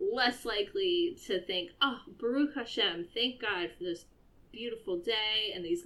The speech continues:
lovely circumstances." We're more likely to just take it for granted and just go on with our day. Whereas if something bad is going on, that's usually the time where people kinda are like, "Well, let me get down on my knees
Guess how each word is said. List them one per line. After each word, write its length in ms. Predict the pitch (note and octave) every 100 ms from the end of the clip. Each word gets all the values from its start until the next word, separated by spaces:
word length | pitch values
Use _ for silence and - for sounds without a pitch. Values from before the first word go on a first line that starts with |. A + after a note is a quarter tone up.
| A3
lovely 340 | A#3 A#3 A3
circumstances." 960 | A3 G3 F#3+ G3 G3 F#3+ F#3+ F3 F3 - - -
We're 120 | G3+
more 280 | G3+ A#3 D#4+
likely 400 | D4 B3 A#3 G#3+
to 120 | F#3+
just 220 | F3+ F3 -
take 180 | F#3 F3+
it 140 | F#3
for 100 | F3
granted 600 | E3+ E3+ E3+ E3 D#3+ D#3
and 500 | - E3 D#3+ D#3 D#3+ F#3 - - -
just 220 | - G3 G3
go 180 | F3 E3+
on 300 | E3 E3 E3+
with 140 | E3+
our 120 | D#3
day. 560 | D#3+ F#3 F3 E3 D#3+ - - -
Whereas 760 | - F#3+ F#3 F3 - E3+ E3+ E3+
if 100 | F3
something 320 | - F3+ D#3+
bad 300 | F3 G3+ B3+
is 140 | A#3 G#3
going 320 | F#3 E3+ E3
on, 600 | - E3 D#3+ D#3 D3+ D3+ E3 - - - F3+
that's 320 | F3 F#3 F#3+ A3
usually 400 | G3+ F#3 F#3 F3
the 140 | F3
time 280 | F3 E3 D#3
where 140 | D#3
people 540 | D#3 F3+ E3+ D3+ D3 C#3 - - -
kinda 180 | E3+ D3
are 200 | - -
like, 460 | C#3 D3 - - - - - -
"Well, 400 | E3+ D3+ D3+ -
let 160 | E3 F3
me 140 | G3
get 180 | G3 G3
down 200 | G3+ -
on 120 | G3+
my 140 | G#3 G#3
knees 480 | G#3+ A3+ F3 E3